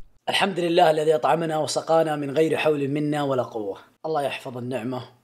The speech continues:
وتدوم علينا يا رب. آه، للناس اللي زيي اللي ما يعرفون يطبخون، والله أنصحكم بالطبخة اللي أنا سويتها.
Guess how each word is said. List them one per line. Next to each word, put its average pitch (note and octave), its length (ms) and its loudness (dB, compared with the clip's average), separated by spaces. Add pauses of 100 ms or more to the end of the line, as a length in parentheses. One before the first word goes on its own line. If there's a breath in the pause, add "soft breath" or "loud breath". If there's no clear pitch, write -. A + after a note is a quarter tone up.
(160)
وتدوم A#2 360 -8
علينا G#2+ 340 -10
يا G2 100 -10
رب. - 120 -16 (160)
آه، C3 180 -6
للناس D#3 540 2
اللي B2 200 -4
زيي E3+ 400 -2
اللي D3+ 120 -2
ما D#3 100 0
يعرفون E3 320 -4
يطبخون، A2 440 -10 (200)
والله C#3 680 0
أنصحكم A#2 560 -4
بالطبخة A#2 420 -4
اللي A2 100 -6
أنا G2+ 80 -12
سويتها. - 560 -12